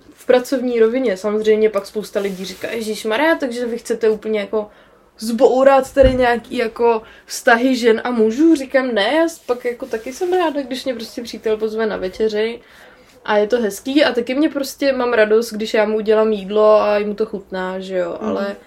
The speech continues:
Speaker 1: potom chci jít do práce a chci, aby se na mě koukali kvůli tomu, co dělám a jak to dělám a ne kvůli tomu, co mám mezi nohama.“
Speaker 2: To je pravda,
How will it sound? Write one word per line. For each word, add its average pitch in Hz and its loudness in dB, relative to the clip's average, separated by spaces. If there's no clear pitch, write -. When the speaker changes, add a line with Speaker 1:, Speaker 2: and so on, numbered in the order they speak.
Speaker 1:
potom 226 -4
chci 254 -8
jít 262 -2
do 233 2
práce 214 2
a 233 -2
chci, 233 -6
aby 220 0
se 226 -4
na 220 0
mě 233 -2
koukali 226 0
kvůli 233 2
tomu, 240 2
co 226 0
dělám 226 2
a 226 0
jak 220 -2
to 240 -8
dělám 220 2
a 220 -2
ne 220 0
kvůli 226 -4
tomu, 226 -4
co 226 -6
mám 226 -2
mezi 226 -2
nohama.“ 214 -6
Speaker 2:
To 247 -6
je 233 0
pravda, 226 -6